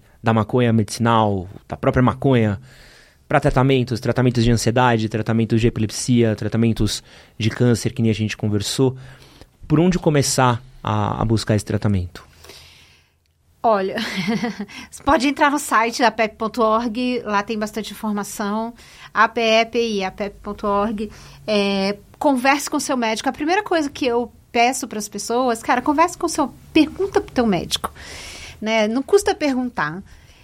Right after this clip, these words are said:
Speaker 2: É, lá a gente só fornece mediante uma receita médica. Então, se o médico que tá tratando você, que já te conhece,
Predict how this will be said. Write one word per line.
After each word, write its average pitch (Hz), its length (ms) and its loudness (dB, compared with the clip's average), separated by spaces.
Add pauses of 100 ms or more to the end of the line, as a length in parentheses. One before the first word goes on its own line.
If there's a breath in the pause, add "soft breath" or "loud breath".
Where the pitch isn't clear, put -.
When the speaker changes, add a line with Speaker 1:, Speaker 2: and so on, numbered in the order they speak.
(140)
Speaker 2:
É, 208 680 2
lá 233 380 4
a 311 60 4
gente 285 400 -2
só 285 300 2
fornece 269 560 2
mediante 294 400 0
uma 294 100 0
receita 294 400 0
médica. 220 460 -2
Então, 233 540 -2
se - 180 -4
o 254 60 2
médico 262 320 0
que - 100 -4
tá 240 240 2
tratando 214 500 -2
você, 202 360 -2
que 208 100 -6
já 208 140 -2
te - 120 -8
conhece, 196 760 -2